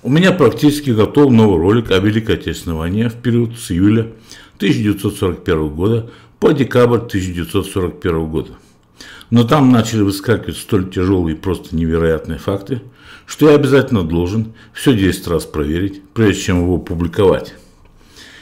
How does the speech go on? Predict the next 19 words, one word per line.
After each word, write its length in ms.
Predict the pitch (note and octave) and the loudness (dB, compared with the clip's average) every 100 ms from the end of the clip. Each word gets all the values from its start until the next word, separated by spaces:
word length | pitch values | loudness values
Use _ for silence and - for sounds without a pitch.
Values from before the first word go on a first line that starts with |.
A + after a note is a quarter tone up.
| - _ _ - | -20 _ _ -4
Итак, 460 | F3+ F3 F#3 - - - - - - | 0 4 4 2 -2 -12 -20 -20 -6
некоторые 560 | D#2+ B2 D3 - A#2+ | 2 4 2 0 -2
постоянные 580 | - F2 - G#2+ G2 F#2 | -2 -4 -4 -2 0 0
ненавистники 640 | F2 E2+ E2+ F2 - E2 - - | -2 -2 -2 -4 -10 -18 -16 -8
канала 520 | E2 G#2 B2 B2 - - - - | -4 0 -2 -2 -8 -20 -10 0
после 280 | G#3+ E3+ | 2 4
выхода 340 | C3+ A#2+ A2 F#2+ | 4 2 0 -2
предыдущего 640 | - G2+ G2 F#2+ E2 D#2 | -2 -4 -2 -4 -4 -2
ролика 460 | E2 G#2 A2+ C#3 - - - - | -2 -2 -2 -6 -8 -18 -20 -14
с 120 | - | -2
великой 400 | G#3 F3 D#3+ C3+ | 2 2 2 2
радостью, 420 | F#2 F2+ F#2 - C3+ | 2 2 -2 -6 0
как 240 | C#3+ F#2 | 0 0
гиены 420 | E2 D2+ D#2 D#2+ | -4 -4 -4 -4
в 80 | E2 | -6
кость, 320 | - G#2 - | -6 -6 -6
цепились 460 | - F#2 G#2+ G2+ F#2 | -12 -6 -2 -2 -2
две 220 | F#2 G2+ | 0 0
оговорки. 580 | F#2+ G#2+ G2+ D#2+ - | 2 2 2 -2 -8